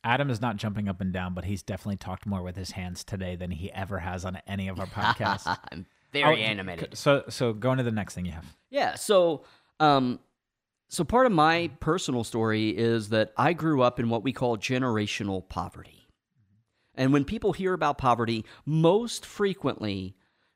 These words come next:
Speaker 2: people associate that with, like, a lack of money. And poverty is, is, is not even primarily a lack of money.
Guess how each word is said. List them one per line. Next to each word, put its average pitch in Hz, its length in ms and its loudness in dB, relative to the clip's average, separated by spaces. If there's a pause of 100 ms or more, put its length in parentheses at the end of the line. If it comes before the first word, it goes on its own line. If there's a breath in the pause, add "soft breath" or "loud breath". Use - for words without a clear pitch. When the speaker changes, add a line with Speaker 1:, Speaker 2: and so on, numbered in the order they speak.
Speaker 2:
people 170 420 0
associate 143 680 0
that 131 260 2
with, 123 220 0
like, 117 220 0
a 113 40 2
lack 117 300 2
of 110 160 -6
money. 95 800 -6 (1120)
And 120 280 0 (140)
poverty 156 460 2
is, 127 160 0 (180)
is, 123 380 -2
is 117 200 -6
not 139 380 4
even 139 240 2
primarily 113 1040 0
a 107 80 -2
lack 101 320 -2
of 87 140 -10
money. 85 400 -10